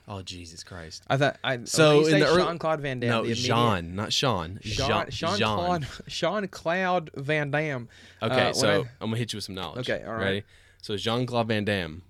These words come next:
Speaker 1: is the basis. So when Mortal Kombat started, the
Speaker 2: Mm-hmm,
Speaker 1: game,
Speaker 2: mm-hmm.
Speaker 1: they originally wanted to make a video game featuring Jean-Claude 'cause he's a martial artist.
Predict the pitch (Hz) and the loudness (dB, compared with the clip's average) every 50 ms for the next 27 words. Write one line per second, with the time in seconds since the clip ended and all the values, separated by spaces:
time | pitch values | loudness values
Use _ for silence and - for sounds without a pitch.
0 | - - - 104 98 101 104 98 95 117 123 127 127 - - 87 76 - - - | -18 -12 -10 -10 -8 -8 -8 -4 0 2 2 2 2 0 -4 -10 -10 -10 -8 -6
1 | - - 127 113 107 101 98 - - 110 107 104 120 139 143 139 - 131 113 107 | -2 0 2 2 2 0 -2 -4 -8 -8 -4 0 2 2 2 2 0 -2 -2 -2
2 | 104 78 - - - - 107 104 92 - - - - - - 104 98 98 92 87 | -2 -2 -2 -4 -4 -2 -4 -4 -4 -6 -8 -14 -14 -12 -10 -6 -4 -2 -2 -2
3 | 151 175 - _ _ _ - - 123 131 156 196 214 _ - 104 104 104 - 104 | -2 -4 -6 _ _ _ -12 -8 -8 -6 -6 -8 -10 _ -4 -4 -2 -2 -2 -2
4 | 104 110 131 143 143 147 135 117 107 110 117 113 107 98 - 107 101 95 95 92 | 2 4 4 4 4 4 2 2 2 2 0 0 0 -2 -4 -4 -4 -4 -4 -6
5 | - 73 85 87 85 - 92 98 123 123 131 123 104 101 95 90 85 85 - - | -8 -10 -10 -10 -12 -10 -4 0 2 4 4 4 4 2 -2 -2 -4 -6 -10 -14
6 | - _ _ _ _ _ _ _ _ _ _ _ _ _ _ _ - - - 143 | -18 _ _ _ _ _ _ _ _ _ _ _ _ _ _ _ -14 -6 -2 -2
7 | 151 135 - 131 110 98 95 92 - - 101 110 101 92 95 101 101 76 80 82 | 0 0 0 0 -2 -2 -4 -8 -10 -8 -6 -4 -4 -4 -4 -4 -6 -6 -8 -10
8 | - - - - _ - - - _ - - 123 101 104 95 92 98 92 85 - | -16 -18 -20 -20 _ -20 -20 -20 _ -10 -8 -6 -6 -6 -6 -6 -8 -8 -8 -8
9 | 87 85 - - - - - - | -10 -10 -12 -12 -16 -18 -20 -20